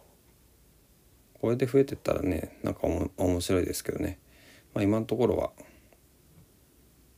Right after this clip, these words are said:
これで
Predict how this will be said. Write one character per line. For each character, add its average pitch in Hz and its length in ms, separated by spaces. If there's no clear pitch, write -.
こ - 120
れ 85 100
で 87 240